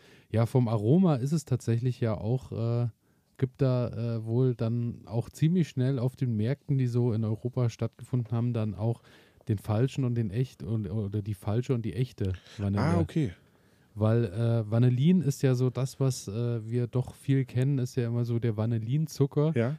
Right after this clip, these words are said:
Speaker 1: der aber noch nie Vanille gesehen hat, sondern der einfach nach Vanille schmeckt.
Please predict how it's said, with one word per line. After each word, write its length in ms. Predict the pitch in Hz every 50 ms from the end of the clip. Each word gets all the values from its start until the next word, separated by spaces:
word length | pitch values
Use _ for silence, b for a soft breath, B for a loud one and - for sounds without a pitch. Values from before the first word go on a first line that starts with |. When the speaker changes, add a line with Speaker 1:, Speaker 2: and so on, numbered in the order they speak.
| - -
Speaker 1:
der 100 | 117 113
aber 120 | 117 123 123
noch 140 | 120 107 104
nie 200 | 123 131 147 131
Vanille 340 | 131 127 127 135 139 135
gesehen 420 | 120 120 113 110 107 113 135 147 147
hat, 180 | 147 139 131
sondern 300 | - - 123 127 123 123
der 140 | 117 110 78
einfach 340 | 80 104 113 127 127 110 110
nach 360 | 123 113 110 117 117 - - b b b b b b -
Vanille 400 | 117 117 117 120 127 139 135 123
schmeckt. 500 | - - 117 120 131 131 - - - -